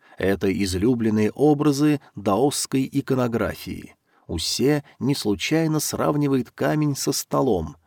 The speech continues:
В традиционной иконографии восемь бессмертных частенько изображаются за трапезой.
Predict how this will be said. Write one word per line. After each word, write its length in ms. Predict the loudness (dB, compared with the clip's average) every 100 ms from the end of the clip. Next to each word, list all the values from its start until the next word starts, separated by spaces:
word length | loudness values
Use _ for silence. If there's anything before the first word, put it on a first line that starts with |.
| _
В 80 | -6
традиционной 920 | -2 -2 -4 -2 0 2 2 -2 -2
иконографии 840 | -4 -2 -2 0 -2 -2 -8 -10 -14 -16 -8
восемь 540 | -2 -2 -2 -2 -2
бессмертных 800 | -2 -2 -2 -2 -2 0 -2 -4 _ -10
частенько 720 | -6 -4 0 2 2 2 2
изображаются 880 | 0 -6 -4 -4 0 0 0 0 0
за 140 | 0
трапезой. 800 | -2 -2 -2 -4 -6 -6 -8